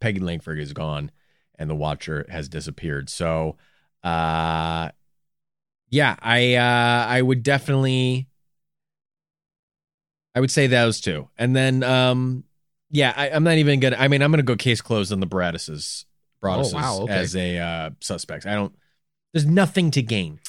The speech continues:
Speaker 1: There's
Speaker 2: Yeah.
Speaker 1: nothing to gain by becoming. I mean, how do they know that this story is gonna be sold to Netflix? Like,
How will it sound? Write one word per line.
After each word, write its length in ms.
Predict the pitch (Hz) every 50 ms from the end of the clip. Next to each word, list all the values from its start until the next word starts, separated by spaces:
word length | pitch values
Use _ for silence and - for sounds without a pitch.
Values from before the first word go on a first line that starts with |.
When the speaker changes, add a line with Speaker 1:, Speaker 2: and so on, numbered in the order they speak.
| - _ _ _ _ _ _ -
Speaker 1:
There's 200 | 214 196 175 185
Speaker 2:
Yeah. 60 | 208
Speaker 1:
nothing 280 | 254 254 262 302 285
to 80 | 262 233
gain 320 | 165 180 185 185 185 175
by 140 | 165 170 160 151
becoming. 600 | 147 143 - 156 151 143 143 139 135 135 139 - _ _ _ _ _ _ _ _ -
I 80 | - 151
mean, 240 | 156 156 156 156 - _ _ _ _ _ _ _ _ _ _ _ _ _ _ _ _ _ _ _ _ _ _ _ _ _ _ _ _ _ -
how 80 | 233 262
do 100 | 294 294
they 160 | 220 233 226 214
know 120 | 202 180
that 180 | 151 147 135 127
this 140 | 135 -
story 300 | - - 151 135 135 131 127
is 80 | 113 113
gonna 160 | 127 120 113
be 120 | 107 107
sold 580 | - - - - 117 110 107 104 101 95 90 85 _ _ _ _ _ _ _ _ _ _ _ _ _ _ _ _ _ _ _ _ _ _ _ _ _ _
to 80 | - 117
Netflix? 640 | 107 104 - - - 95 73 65 - - - - -
Like, 440 | 120 127 127 113 - - - -